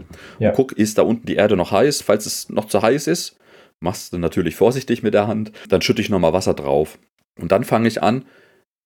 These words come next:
Speaker 2: ja, diese Matschepampe einfach umzugraben.
Speaker 1: Mhm.
Speaker 2: Und dann hab ich irgendwann so richtige,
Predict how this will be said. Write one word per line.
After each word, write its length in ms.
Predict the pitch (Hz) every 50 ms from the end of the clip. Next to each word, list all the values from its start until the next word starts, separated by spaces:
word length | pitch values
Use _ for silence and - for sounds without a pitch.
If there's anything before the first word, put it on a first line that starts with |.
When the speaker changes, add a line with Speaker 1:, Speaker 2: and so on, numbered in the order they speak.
| _ _ -
Speaker 2:
ja, 140 | 90 87 -
diese 240 | 110 117 113 113 95
Matschepampe 680 | - - - - 113 - 113 90 85 73 67 - - _ _ _ _ _ _ _ _ _ _ _ _
einfach 260 | - 90 95 95 110
umzugraben. 680 | 110 82 117 117 117 117 - - 90 76 71 - - - _ - _ -
Speaker 1:
Mhm. 300 | - 127 127 143 175 - - _ _ _
Speaker 2:
Und 140 | - 85
dann 120 | 82 82 85
hab 120 | 101 -
ich 80 | 123 -
irgendwann 460 | - - 110 110 107 104 104 98 98
so 120 | 98 98
richtige, 640 | 87 95 101 101 - 101 95 - 95 85 82 - -